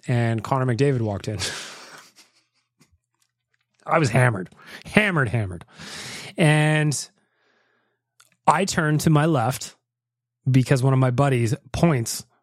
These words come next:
over my shoulder. I turned to my left and there's Connor McDavid. And I said something. I don't remember what I said, but it was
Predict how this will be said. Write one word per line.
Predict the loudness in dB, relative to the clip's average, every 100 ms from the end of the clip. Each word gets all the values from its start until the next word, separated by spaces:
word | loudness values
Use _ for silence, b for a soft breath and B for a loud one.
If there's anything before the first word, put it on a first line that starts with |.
| _ _ _ _ 0
over | 2 4
my | 2
shoulder. | 2 0 0 -2 -4 B B
I | -4
turned | -2 0 0
to | 2
my | 4
left | 4 2 0 -2
and | 0
there's | 2 0
Connor | 2 2 2
McDavid. | 2 2 2 2 -2 B B B B
And | 0 2
I | 2
said | 0 0 0 0 -2
something. | -4 0 0 0
I | 0
don't | 2 2
remember | 2 2 2
what | 2
I | 0
said, | -2 -4 -2
but | 2
it |
was | 2 0